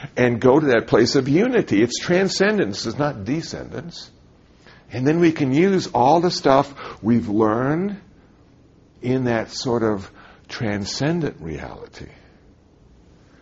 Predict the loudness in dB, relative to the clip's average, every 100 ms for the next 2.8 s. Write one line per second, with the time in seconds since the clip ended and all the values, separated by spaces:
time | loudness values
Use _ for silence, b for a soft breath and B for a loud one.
0 | b b -10 -4 -4 -4 -8 -12 -10 -10
1 | -10 -14 -16 -16 -18 -18 B B B B
2 | B -6 -2 0 4 2 2 -10